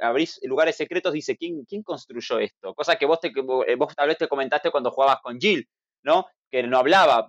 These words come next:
Abrías una puerta y, y veías tú un mecanismo y decías, "¿Quién carajo construyó esto?". Cosa, pregun-, cosa que se pregunta Ethan, como si fuéramos nosotros mismos. Una persona completamente común y corriente, eh, por lo menos en el siete, a ver si nos dan un, a ver qué pasa en el ocho, que se pregunta,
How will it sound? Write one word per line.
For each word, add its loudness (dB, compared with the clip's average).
Abrías 2
una 0
puerta 2
y, 2
y 4
veías 2
tú -6
un -6
mecanismo 2
y 0
decías, -4
"¿Quién -10
carajo -2
construyó -6
esto?". -4
Cosa, -2
pregun-, 0
cosa 0
que -6
se -2
pregunta 0
Ethan, -4
como -2
si -4
fuéramos 0
nosotros -4
mismos. -4
Una 0
persona 2
completamente 0
común -2
y -2
corriente, 0
eh, -6
por 0
lo 2
menos 0
en 0
el 2
siete, 2
a 2
ver 2
si -10
nos -4
dan 0
un, -8
a -4
ver 0
qué -8
pasa -4
en -2
el 2
ocho, 0
que -10
se -4
pregunta, 0